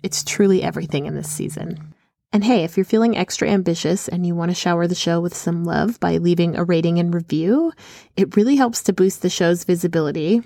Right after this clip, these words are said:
which helps others to discover the show. And it's also really helpful when it comes time to book guests and getting them to come on to share their stories with us as well. So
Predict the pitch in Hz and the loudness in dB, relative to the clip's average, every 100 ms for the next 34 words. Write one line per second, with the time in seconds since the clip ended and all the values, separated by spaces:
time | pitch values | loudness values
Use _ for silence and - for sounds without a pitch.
0 | - - 170 - 147 - - 175 175 - | -4 -6 -4 -4 -6 -4 -2 0 -2 -2
1 | 175 170 180 170 170 170 - 143 156 208 | -4 -2 0 0 -2 -4 -4 -4 -2 -2
2 | - 180 165 - 240 - 247 214 202 196 | -4 -8 -4 0 2 4 4 4 4 2
3 | 180 - 175 180 175 170 - 170 165 - | 0 0 2 2 0 -4 -4 -4 -2 -2
4 | 165 170 170 165 156 - - 180 208 - | -2 -2 -4 -2 -4 0 2 2 0 -4
5 | - - 170 151 160 165 160 156 156 165 | -10 -4 -4 -2 -2 -2 -2 -2 -4 -4
6 | 170 160 156 - 170 170 254 285 - - | -4 -4 -4 -2 0 2 2 2 -4 -4
7 | - - - 180 175 - 196 - - - | -6 -6 -6 -4 -4 -2 -2 -2 -6 -10
8 | - 180 165 | 0 0 0